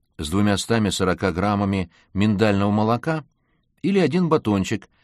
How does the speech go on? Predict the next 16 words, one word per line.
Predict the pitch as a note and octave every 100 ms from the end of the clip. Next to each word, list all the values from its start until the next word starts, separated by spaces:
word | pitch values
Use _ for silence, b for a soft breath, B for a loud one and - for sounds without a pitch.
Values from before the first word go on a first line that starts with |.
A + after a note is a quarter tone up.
| _ -
сто | - D2+
пятьдесят | E2 D2+ E2 F#2+ E2
калорий, | - G2+ C#3 B2 B1+ - _ _ -
с | -
низким | D#3+ G#3 E3
содержанием | A2 F#2+ F2+ A#2+ C#3 G2
сахара, | - F#2 E2+ - A2 A#2 - _ _ -
менее | D2+ D2+ C#2+
восьми | D2 D2+ D2+
граммов, | D#2 D2+ D2 - b b b b b
из | A#2
орехов, | G#2+ F#2 C3+ - D#2+
злаков | D#2 F2+ C3 C3+ B2 -
и | G2+
горького | F#2+ B2 - B2
шоколада, | C3+ C3+ D3 A2 C#2+ C2+ B1+